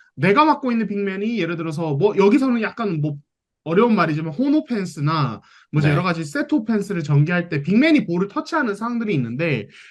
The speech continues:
Speaker 1: 그럴 때 밀어내고 강하-, 어, 이제 긴 팔과 큰 신장으로 이 볼 캐치를 쉽게 하지 못하도록 압박하고
Speaker 2: 음.
Speaker 1: 디플렉션 만들고 이러면서 공격이 되게 뭐라 해야, 지연되게 만들어 버리는 거죠. 이런 것들부터 해가지고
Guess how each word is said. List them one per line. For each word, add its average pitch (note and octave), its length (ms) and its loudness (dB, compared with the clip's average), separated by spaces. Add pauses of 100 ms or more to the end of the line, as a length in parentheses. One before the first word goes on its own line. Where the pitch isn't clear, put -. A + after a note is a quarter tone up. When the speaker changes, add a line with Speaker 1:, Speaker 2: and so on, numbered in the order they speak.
(120)
Speaker 1:
그럴 A#3+ 260 4
때 C4 160 2
밀어내고 G3+ 720 4
강하-, F3+ 480 -6 (320)
어, C#3 340 2
이제 C#3+ 160 -2
긴 A3 320 2
팔과 A#3 640 -2
큰 D4+ 240 -2
신장으로 A#3+ 880 -2 (300)
이 D3 140 -6
볼 F3 220 -2
캐치를 A3+ 600 0
쉽게 D4+ 300 -4
하지 B3+ 160 2
못하도록 D3+ 380 -4
압박하고 C#3 760 -8 (340)
Speaker 2:
음. G#2 40 -2
Speaker 1:
디플렉션 C4+ 540 0
만들고 D#3 360 2
이러면서 G3+ 420 -2
공격이 G#3+ 840 -2 (320)
되게 E3 260 -2
뭐라 B2 220 -4
해야, C#3 100 2
지연되게 B3+ 800 0
만들어 C3+ 360 -4
버리는 A#2+ 320 -8
거죠. E3+ 320 -10
이런 C4 220 -2
것들부터 G#3+ 460 -4
해가지고 G#3+ 640 -2